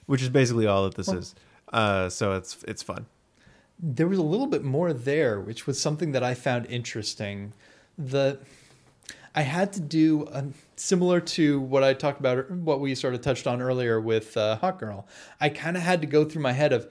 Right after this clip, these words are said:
Speaker 2: what's going on here, because I, the character designs for the C S A members, I wound up falling on the, the bit that I think they were just kind of schlubby.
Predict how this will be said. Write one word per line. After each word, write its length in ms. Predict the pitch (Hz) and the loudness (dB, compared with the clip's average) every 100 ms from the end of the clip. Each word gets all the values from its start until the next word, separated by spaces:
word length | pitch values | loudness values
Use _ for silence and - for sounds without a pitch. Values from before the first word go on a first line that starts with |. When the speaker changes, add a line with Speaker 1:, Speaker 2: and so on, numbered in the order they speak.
| - _ _ | -20 _ _
Speaker 2:
what's 320 | - 151 208 - | -2 2 2 2
going 300 | 226 160 156 | 2 2 2
on 200 | 170 131 | 0 0
here, 220 | 107 104 | -2 -2
because 600 | 117 117 131 123 120 - _ _ _ - | -4 0 0 0 -4 -12 _ _ _ -6
I, 280 | 156 165 160 - _ _ _ _ _ _ _ | 0 0 -2 -14 _ _ _ _ _ _ _
the 200 | 151 131 | -2 0
character 520 | 151 - 156 175 180 - | 0 2 4 4 0 -12
designs 1000 | 190 156 139 123 127 123 123 120 - - - | -10 -4 -2 0 0 -2 -4 -6 -6 -8 -12
for 800 | - - 123 120 120 117 113 - | -14 -6 -2 2 4 4 2 -4
the 220 | 127 117 | -6 -6
C 260 | - - 143 | -4 0 0
S 200 | 123 - | 2 2
A 140 | 175 | 0
members, 540 | 117 104 107 107 104 - - - - | 0 -2 0 -2 -4 -14 -20 -20 2
I 120 | 147 143 | 4 4
wound 380 | 131 147 185 | 4 0 0
up 200 | 208 190 | 0 -2
falling 440 | - 160 143 147 139 | -4 0 0 0 -2
on 300 | 135 135 131 | -2 -4 -4
the, 600 | - 123 120 120 113 117 - _ - | 0 2 2 4 2 0 -6 _ -8
the 140 | 131 | -6
bit 420 | 120 131 127 - | 0 2 2 2
that 280 | 131 117 120 _ _ _ - | 2 2 0 _ _ _ -4
I 100 | 139 | -4
think 440 | 131 180 190 - - | 0 0 0 -2 0
they 220 | 185 131 | 2 0
were 240 | 170 135 135 | -4 0 0
just 400 | - 151 - - | 2 0 0 -6
kind 340 | - 156 147 | -4 -2 2
of 100 | 143 | 2
schlubby. 760 | - - - 120 110 101 104 | 0 -6 -4 -2 -2 -4 -12